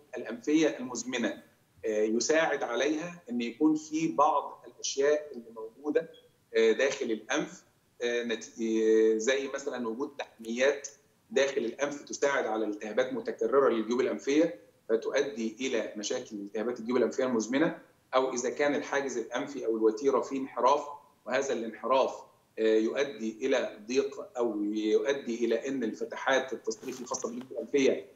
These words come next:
يحدث ضيق بها أو يؤثر على السائل الذي ينزل منها،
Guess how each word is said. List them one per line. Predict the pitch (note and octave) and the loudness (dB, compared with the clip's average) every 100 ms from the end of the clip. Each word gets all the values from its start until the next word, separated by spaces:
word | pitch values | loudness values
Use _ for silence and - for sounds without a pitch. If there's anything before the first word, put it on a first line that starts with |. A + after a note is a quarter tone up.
| _ D3 | _ -2
يحدث | D3+ - A2 - B2 | -2 -4 -8 -8 0
ضيق | C#3 C#3 | 0 0
بها | A2+ C#3+ C#3 - | 0 0 0 -2
أو | C3 A2+ | 2 2
يؤثر | G#2+ C#3 - A#2+ | 0 -6 -8 -4
على | A2+ | -4
السائل | A2 - C3+ B2 | -4 -6 -6 -4
الذي | B2+ A#2+ | -4 -2
ينزل | C3 D3 B2+ | -2 0 -2
منها، | C3 E3 G3 - | 0 0 0 -4